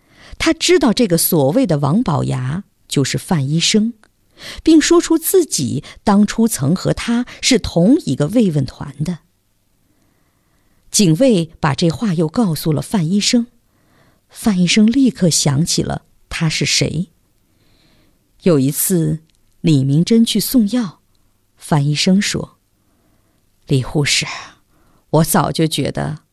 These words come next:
你像当年的小吴，不过我怎么会想到你会改名换姓呢？”范医生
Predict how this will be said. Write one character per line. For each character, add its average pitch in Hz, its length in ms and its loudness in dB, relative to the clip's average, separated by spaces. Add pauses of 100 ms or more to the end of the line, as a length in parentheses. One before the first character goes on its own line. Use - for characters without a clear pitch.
你 143 160 0
像 131 240 -4
当 160 280 0
年 139 160 -2
的 165 120 -2
小 - 260 -2
吴， 160 400 -8 (840)
不 196 140 0
过 170 160 0
我 180 160 2
怎 139 180 -2
么 139 120 -2
会 226 160 2
想 139 260 -2
到 151 320 -2 (320)
你 147 100 0
会 - 160 0
改 139 280 -4
名 139 200 -2
换 151 280 0
姓 160 400 0
呢？” 151 80 -14 (2000)
范 277 280 2
医 294 80 6
生 285 420 4